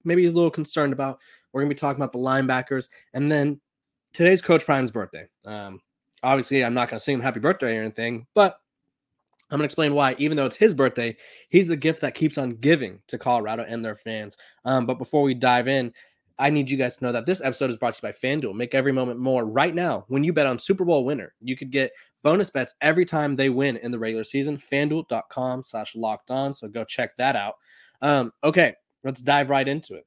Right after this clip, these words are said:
Um, if you guys aren't familiar with Urban Meyer, um, which you should be, he's one of the best coaches in college football history. Um, won championships at Florida,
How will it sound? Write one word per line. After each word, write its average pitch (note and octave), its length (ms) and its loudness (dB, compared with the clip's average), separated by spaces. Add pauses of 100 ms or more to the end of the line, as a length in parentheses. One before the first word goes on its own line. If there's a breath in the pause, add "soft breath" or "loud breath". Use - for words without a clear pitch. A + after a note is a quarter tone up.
(160)
Um, G2 400 -12 (320)
if C3 100 -4
you C#3+ 80 -4
guys D#3 220 2
aren't C#3+ 160 -4
familiar C3+ 260 0
with B2 120 -4
Urban A#2+ 200 -4
Meyer, A2 300 -8 (120)
um, G2+ 220 -10
which G#2 160 -14
you A#2+ 60 -12
should B2+ 200 -2
be, B2+ 160 -6 (380 soft breath)
he's C#3+ 160 0
one E3+ 100 4
of E3 40 2
the C#3+ 80 -2
best C#3 200 -4
coaches C#3 280 -6
in B2+ 60 -8
college B2 240 -4
football A#2 200 -8
history. D3+ 500 -6
Um, G#2+ 520 -12
won A#2+ 420 -4
championships A#2+ 560 -8
at G2 120 -16
Florida, C#3 500 0